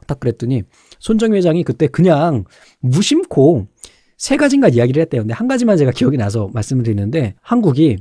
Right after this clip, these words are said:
초고속 인터넷을 깔면, 세계 최초로 깔면 니네는 선두로 갈 수 있다라고 이야기를 했대요.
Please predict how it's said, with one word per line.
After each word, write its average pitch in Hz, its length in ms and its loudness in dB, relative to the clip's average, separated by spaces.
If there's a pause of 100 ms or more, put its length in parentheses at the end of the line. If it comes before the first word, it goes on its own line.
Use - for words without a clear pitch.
(320)
초고속 233 460 0
인터넷을 147 720 2 (480)
깔면, 139 420 -2
세계 185 220 -6
최초로 180 320 -4
깔면 127 500 -2 (400)
니네는 135 600 2 (220)
선두로 202 360 -4
갈 127 100 0
수 110 100 -6
있다라고 113 560 -4
이야기를 101 240 -2
했대요. 98 320 -6